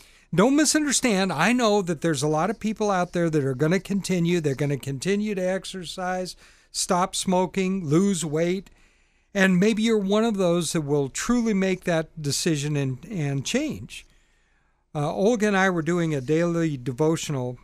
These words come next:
by a man, uh, called Morning, uh, Mercies. And he said, "Yes, change is possible,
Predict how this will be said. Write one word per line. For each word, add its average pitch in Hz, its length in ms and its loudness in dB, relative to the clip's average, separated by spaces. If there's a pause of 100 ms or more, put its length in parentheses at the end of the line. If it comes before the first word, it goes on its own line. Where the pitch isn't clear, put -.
by 139 380 -4
a 131 180 -4
man, 135 480 -4 (220)
uh, 135 220 -8
called 143 300 -4
Morning, 165 640 0
uh, 160 140 -8
Mercies. 127 720 -4 (360)
And 165 120 4
he 196 80 4
said, 165 320 2
"Yes, 180 480 0 (480)
change 208 360 2
is 202 220 4
possible, 127 720 0